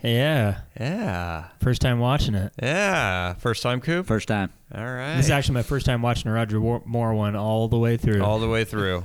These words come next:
Speaker 1: I made it all the way
Speaker 3: Cou-,
Speaker 1: through.
Speaker 3: couldn't make it through before?
Speaker 1: <clears throat> I ex-, I just didn't try, I
Speaker 2: Yeah.
Speaker 1: guess.
Speaker 2: Yeah, it's always usually, like, on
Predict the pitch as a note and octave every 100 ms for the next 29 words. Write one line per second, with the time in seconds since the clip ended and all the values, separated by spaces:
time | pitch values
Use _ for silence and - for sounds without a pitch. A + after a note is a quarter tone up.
0 | - A#2 A#2 A#2 A2+ A#2+ B2 B2+ D#3 A#2
1 | C3 C3 A#2+ B2 B2 B2 B2+ A#2+ C#3 F3
2 | - F3 D#3 A#2+ A#2 F3 F3 C3+ C#3 C3
3 | G2+ B2 G#2+ G2+ G#2+ A2+ G#2 G2+ G2+ -
4 | - - G#2+ F#2 G2 B2+ E3 D3+ A#2+ G#2+
5 | A2+ A2 G#2+ G#2 G2 A2+ A2 G#2 F#2